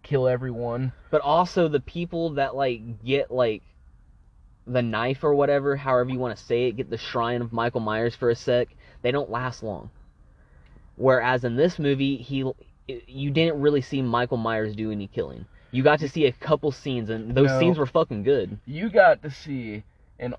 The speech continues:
Speaker 1: old decrepit Michael Myers get manhandled by a fucking babysitter dude who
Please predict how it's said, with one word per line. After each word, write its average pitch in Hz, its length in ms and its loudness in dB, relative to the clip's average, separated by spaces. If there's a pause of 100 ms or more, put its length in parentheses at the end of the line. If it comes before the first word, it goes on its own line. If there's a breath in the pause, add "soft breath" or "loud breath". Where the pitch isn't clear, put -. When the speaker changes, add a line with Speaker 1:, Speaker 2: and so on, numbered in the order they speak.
(100)
Speaker 1:
old 147 280 4
decrepit 131 520 -4
Michael 123 340 -6
Myers 117 360 -2
get 123 200 -2
manhandled 120 1120 -2 (340 soft breath)
by 131 220 4
a 123 260 2 (280)
fucking 147 680 -2 (580)
babysitter 151 800 0
dude 131 380 -4
who 131 220 -4